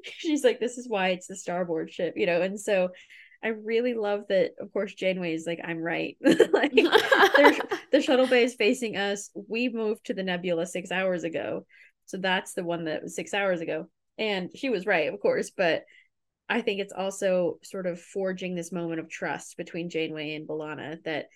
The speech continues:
Speaker 1: Janeway made the right call and B'Elanna trusted her to do so, you know, and is like, "Well, if you're wrong, we'll have a long time to debate it," <laughs> I think is what they say, or
Speaker 2: <laughs>
Speaker 1: B'Elanna says. So
Speaker 2: Yeah.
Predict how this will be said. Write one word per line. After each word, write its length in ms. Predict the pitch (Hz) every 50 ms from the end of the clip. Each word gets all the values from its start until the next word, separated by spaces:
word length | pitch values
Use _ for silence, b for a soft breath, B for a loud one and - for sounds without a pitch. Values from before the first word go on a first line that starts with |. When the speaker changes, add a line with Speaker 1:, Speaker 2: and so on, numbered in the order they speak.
| _ _ _ _ _ _ -
Speaker 1:
Janeway 260 | 240 247 269 254 214 180
made 220 | 180 196 233 233
the 100 | 190 175
right 240 | 160 160 143 - -
call 520 | - - 262 226 160 147 147 156 185 - _ _
and 140 | - 190 180
B'Elanna 280 | 175 180 180 175 165 156
trusted 380 | - - 185 185 185 - 147
her 140 | 185 190 156
to 100 | 151 143
do 180 | 147 160 156 160
so, 440 | 160 - 107 107 101 85 92 - -
you 140 | - 196 175
know, 160 | 143 139 160
and 100 | 165 175
is 140 | 175 175 -
like, 160 | 165 165 165
"Well, 300 | - 214 208 202 202 190
if 200 | - - 190 185
you're 120 | 196 180 170
wrong, 320 | 180 185 175 175 180 175
we'll 120 | 175 170 185
have 140 | 190 170
a 40 | 165
long 300 | 165 160 160 160 170 196
time 220 | - 202 180 180 170
to 100 | 165 165
debate 360 | 165 165 165 165 160 165 156
it," 180 | 160 165 -
<laughs> 40 | -
I 100 | - 269
think 260 | 254 294 247 247 -
is 120 | 480 - 214
what 120 | 202 - -
they 160 | 202 202 -
say, 340 | 269 247 175 180 185 170 -
or 80 | 466 -
Speaker 2:
<laughs> 0 |
Speaker 1:
B'Elanna 600 | 349 - - - - 226 190 202 196 - 208 -
says. 400 | - 196 165 175 214 240 - -
So 400 | 262 - - 254 220 214 208 208 202 - - 415
Speaker 2:
Yeah. 340 | 311 277 220 175 190 302